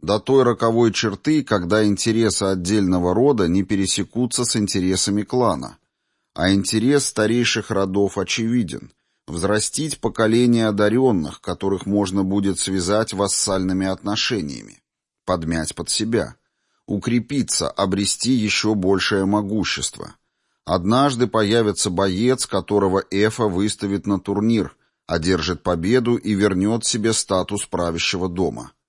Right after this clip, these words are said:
Вывод. Гимназия — это инвестиции в будущее. А инвестиции нужно защищать. Слабые отсеиваются,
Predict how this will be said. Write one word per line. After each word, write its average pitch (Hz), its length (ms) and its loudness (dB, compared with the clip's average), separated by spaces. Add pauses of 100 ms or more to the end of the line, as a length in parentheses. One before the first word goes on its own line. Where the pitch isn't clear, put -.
(220)
Вывод. 85 640 -2 (400)
Гимназия — 113 880 2
это 113 340 0
инвестиции 110 760 0
в 101 120 -4
будущее. 90 640 -4 (440)
А 101 200 0
инвестиции 104 720 0
нужно 127 480 0
защищать. 90 840 -4 (560)
Слабые 85 540 2
отсеиваются, 113 1040 -2